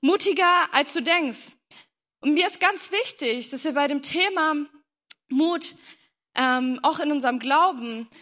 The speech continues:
ganz ehrlich, wobei geht's da eigentlich? Ich hab mir die Frage gestellt, wobei geht's eigentlich beim Mut?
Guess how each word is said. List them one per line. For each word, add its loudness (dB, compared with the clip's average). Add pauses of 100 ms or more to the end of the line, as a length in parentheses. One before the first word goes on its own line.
(560)
ganz 0
ehrlich, 0
wobei 2
geht's -4
da -6
eigentlich? -4
Ich -4
hab 2
mir -2
die -4
Frage -2
gestellt, -8
wobei -2
geht's -6
eigentlich -10
beim -6
Mut? -6